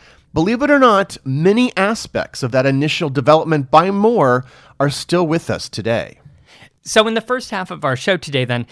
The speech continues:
Speaker 2: we'll be telling the story of Clement Clarke Moore, his country estate, and how he developed it then into lots that he sold off.
Speaker 1: And in the second half, we'll see how the progress of the city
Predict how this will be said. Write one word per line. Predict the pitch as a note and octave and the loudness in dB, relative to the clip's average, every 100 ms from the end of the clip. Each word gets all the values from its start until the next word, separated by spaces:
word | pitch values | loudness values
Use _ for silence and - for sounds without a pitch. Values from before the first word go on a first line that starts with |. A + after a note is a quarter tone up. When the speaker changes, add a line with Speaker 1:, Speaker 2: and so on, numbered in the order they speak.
| - _ | -18 _
Speaker 2:
we'll | C#3+ D#3+ | -8 -8
be | C#3+ | -8
telling | C3 - G3+ A#3 A3 | -10 -10 -6 -4 -4
the | E3+ | -6
story | - D3+ C#3 | -6 -6 -6
of | C3 | -6
Clement | - B2+ A#2 | -8 -8 -8
Clarke | - A2+ - | -8 -8 -6
Moore, | C#3+ E3+ E3+ E3 - _ | -4 0 2 0 -4 _
his | - C#3 | -14 -14
country | - A#2 - A2 | -10 -12 -10 -12
estate, | G2 - - D3 C#3+ - - | -10 -12 -4 -4 -4 -8 -10
and | D3+ | -10
how | C#3 F3+ E3 | -10 -10 -10
he | C3+ E3+ | -10 -12
developed | C3+ D#3+ C#3+ C3+ E3+ G3 C3 A#2+ | -8 -6 -4 -4 -2 -2 -4 -8
it | A2 - | -10 -8
then | A#2+ G#2+ A#2 | -8 -8 -10
into | D3 C3 B2+ | -8 -8 -6
lots | B2+ A2 G#2+ - - | -6 -4 -4 -8 -14
that | - B2 A2+ | -12 -12 -10
he | A2 | -10
sold | - G#2+ G#2+ | -10 -10 -10
off. | - D3+ - _ _ _ _ - | -14 -18 -20 _ _ _ _ -4
Speaker 1:
And | D3+ | 0
in | |
the | D3+ | 0
second | C3+ - A3+ C#4+ | -2 -2 -2 -2
half, | G#3 D#3+ C3 E3 - | -2 -2 -2 -4 -10
we'll | C3+ C3 D#3 D#3 D#3 | -10 -4 0 2 0
see | - F3 F3+ | -4 -6 -4
how | E3+ | -2
the | E3 | -2
progress | C3+ - F3+ F3+ F#3 - | -4 -2 -2 0 -2 -4
of | D#3+ | -4
the | E3+ | -4
city | - A#3+ G3 C#2+ | -4 -2 -2 -4